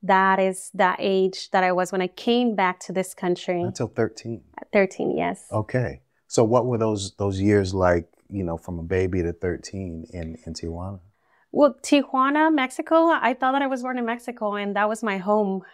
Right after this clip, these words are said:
Speaker 1: Uh,
Speaker 2: Sure.
Speaker 1: everything around me, for me, it was normal to, to have, uh,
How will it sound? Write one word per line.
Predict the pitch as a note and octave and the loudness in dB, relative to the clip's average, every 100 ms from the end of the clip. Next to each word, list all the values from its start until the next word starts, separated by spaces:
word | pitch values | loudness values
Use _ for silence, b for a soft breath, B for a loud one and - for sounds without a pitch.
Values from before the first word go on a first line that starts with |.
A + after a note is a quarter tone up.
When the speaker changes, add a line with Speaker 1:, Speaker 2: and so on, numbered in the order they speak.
| B | B
Speaker 1:
Uh, | G#3 | 0
Speaker 2:
Sure. | G3+ G3+ | 2 4
Speaker 1:
everything | A3+ A3 A#3+ B3 A#3+ | 4 2 2 2 2
around | G#3 G#3 G#3 | 2 2 2
me, | G#3 G#3 - | 0 -2 0
for | G#3 | -2
me, | G3+ G#3 G3+ | 0 -2 -2
it | |
was | G3+ G3+ | -4 -4
normal | G#3 G3+ G3+ G3 G3 - | 0 0 0 -2 -4 -4
to, | G3 F#3 F3+ b b b b b - - | -2 -2 -4 b b b b b -14 -6
to | G#3+ G3 F#3+ F#3+ | -4 -2 -4 -2
have, | G#3 F#3+ F#3+ F#3+ F#3+ F#3 - F#3+ | 4 6 6 4 2 -2 -2 0
uh, | F#3 F#3 F3+ | 2 0 -2